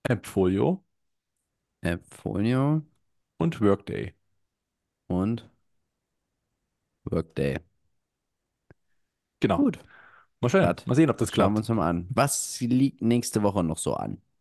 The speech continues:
Speaker 1: Ja, nächste Woche gibt es natürlich wieder, äh, auch wieder Quartalszahlen, diesmal so ein bisschen wieder aus der zweiten, dritten Reihe, zum Beispiel Montag StoneCo, also, äh, südamerikanische Be-, ja, Finanzdienstleister. Es wird auch von der, äh, ja, Hannover Rück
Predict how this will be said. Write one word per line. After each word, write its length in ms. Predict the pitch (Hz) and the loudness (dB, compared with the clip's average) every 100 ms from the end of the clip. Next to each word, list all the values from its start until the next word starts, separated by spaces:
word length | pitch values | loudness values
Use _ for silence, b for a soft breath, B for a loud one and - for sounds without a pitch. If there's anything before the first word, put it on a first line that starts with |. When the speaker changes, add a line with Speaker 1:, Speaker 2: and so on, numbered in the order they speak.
| _ _ _ - | _ _ _ -2
Speaker 1:
Ja, 200 | 127 107 | 0 2
nächste 260 | 131 - | 0 0
Woche 140 | 185 170 | -2 -2
gibt 140 | - | -4
es 80 | 160 | -4
natürlich 300 | 147 147 131 | -2 -2 0
wieder, 340 | 127 113 107 - | 0 0 0 -2
äh, 140 | 104 | 0
auch 280 | - - - | 0 -2 -2
wieder 140 | 104 | -2
Quartalszahlen, 680 | - - 123 190 - 185 175 | -4 -4 -2 -2 -2 0 0
diesmal 220 | 147 147 | 0 0
so 60 | 131 | -2
ein 20 | |
bisschen 240 | 131 - 120 | -4 -4 -2
wieder 160 | 104 | 0
aus 120 | 104 | 0
der 80 | 104 | -4
zweiten, 300 | - 110 107 | -2 -2 0
dritten 240 | 110 - 160 | -2 -2 0
Reihe, 380 | 143 151 147 | 0 0 -2
zum 120 | - 110 | -4 -4
Beispiel 300 | 110 - 104 | -4 -2 -4
Montag 380 | 117 135 120 | -4 -4 -8
StoneCo, 640 | - 151 127 143 - 151 196 | -2 2 2 0 0 0 0
also, 260 | - 101 - _ _ - | -4 -6 -10 _ _ -10
äh, 240 | - 98 92 | -4 -2 -2
südamerikanische 1000 | 110 92 101 101 - 107 101 101 98 - B B B - | -2 -2 -2 -2 -2 -4 -4 -4 -6 -8 B B B 0
Be-, 380 | 101 95 - - | 2 2 -4 -6
ja, 140 | 92 - | -6 -2
Finanzdienstleister. 1000 | 101 110 147 156 147 151 151 - 151 147 B B B | -2 -2 -2 -6 -4 -2 -2 0 0 -2 B B B
Es 220 | 120 - | -2 2
wird 200 | 120 - | 0 2
auch 200 | 107 107 | 2 2
von 320 | - 101 98 | 0 -2 -2
der, 460 | 92 92 87 87 90 B _ _ _ - | 0 0 0 -4 -8 B _ _ _ -4
äh, 180 | 104 90 | -2 -2
ja, 160 | - 90 | -2 -2
Hannover 280 | 117 110 101 | 0 0 0
Rück 220 | 151 | -2